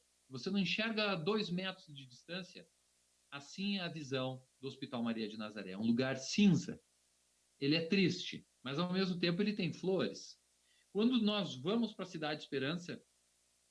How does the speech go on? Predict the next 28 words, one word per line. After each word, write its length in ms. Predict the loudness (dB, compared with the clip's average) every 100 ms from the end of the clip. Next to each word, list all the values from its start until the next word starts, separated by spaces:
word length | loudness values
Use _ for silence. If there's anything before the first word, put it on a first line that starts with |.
| _ _
então 540 | -10 -6 -2 -2 -4 -10 _ _ _
ele 200 | -4 -4
se 140 | -4
revela 460 | -4 -2 -2 0 0
em 120 | -2
todo 300 | -4 -4 -2
o 40 | -4
esplendor. 640 | -6 -4 -4 -4 -6 -8 -12 _ _ _ _ _
E 60 | -4
nós 240 | -2 0
vamos 360 | 0 2 2 0
ver 440 | 2 2 0 -4 -14 _
flores 460 | 2 4 4 0 -2
lindíssimas, 1000 | -2 -2 -4 -4 -6 -6 -6 -8 -12 -14
um 140 | -10 -8
céu 380 | -6 -2 0
maravilhoso, 920 | 0 0 -2 0 4 6 4 0 -6 -14 _ _ _ _ _ _ -14 -12 -2
plantas 640 | 2 4 2 0 -4 -2
verdejantes, 1000 | 0 2 0 0 0 -2 -2 -8 -10 -18 _ _ _ _
cores 480 | 0 4 4 2 2
multi, 840 | 2 4 6 6 4 -2 -6 -8 _ _ _
e 320 | -6 -4 -4
nós 240 | -2 -2 0
vamos 260 | 0 2
ver 100 | 2
um 100 | 2
lugar, 360 | 2 2 0 0
então, 440 | -2 0 -2 -2